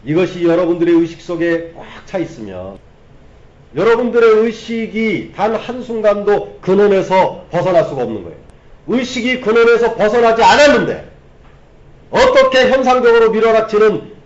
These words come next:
불행을 나의 불행이라고 착각하냔 말이에요. 그 불행에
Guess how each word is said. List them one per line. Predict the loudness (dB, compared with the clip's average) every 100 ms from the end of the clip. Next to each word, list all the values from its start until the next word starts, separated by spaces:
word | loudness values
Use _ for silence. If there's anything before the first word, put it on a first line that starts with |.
| -4
불행을 | 2 4 4 4 4 2 -6 -20 -20 -20 -20 _ -20 -18
나의 | 0 2 2 0
불행이라고 | 0 2 2 2 -2 -4
착각하냔 | -12 -8 -8 -8 -10 -12
말이에요. | -20 -20 -20 -20 -20 -20 -20 -20 _ -20 _ -10
그 | -2 0 0
불행에 | -2 2 4 4 4 4 2 -2